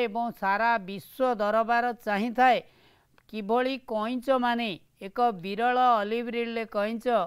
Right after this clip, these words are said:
ଭାରତର ଭିତରକନିକା, ମ-, ଇଏ ସମୁଦ୍ର ପଠାରେ ମହାନଦୀ ନିକଟରେ ସେମାନେ ଅଣ୍ଡା ଦେଇଥାନ୍ତି। ତାର ଚିତ୍ର ତମେ ଦେଖୁଛ, ଆଗରୁ ମଧ୍ୟ ବିଭିନ୍ନ ସମୟରେ ୟାକୁ ଦେଖିଥିବ।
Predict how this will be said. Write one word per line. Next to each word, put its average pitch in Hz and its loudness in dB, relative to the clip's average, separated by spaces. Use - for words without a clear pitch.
ଭାରତର 220 0
ଭିତରକନିକା, 226 -4
ମ-, 185 -2
ଇଏ 220 -2
ସମୁଦ୍ର 214 -2
ପଠାରେ 220 2
ମହାନଦୀ 226 2
ନିକଟରେ 226 0
ସେମାନେ 208 -2
ଅଣ୍ଡା 190 -2
ଦେଇଥାନ୍ତି। 160 -4
ତାର 220 2
ଚିତ୍ର 233 -8
ତମେ 233 -4
ଦେଖୁଛ, 214 -6
ଆଗରୁ 247 2
ମଧ୍ୟ 240 0
ବିଭିନ୍ନ 214 -4
ସମୟରେ 240 0
ୟାକୁ 233 -2
ଦେଖିଥିବ। 208 -2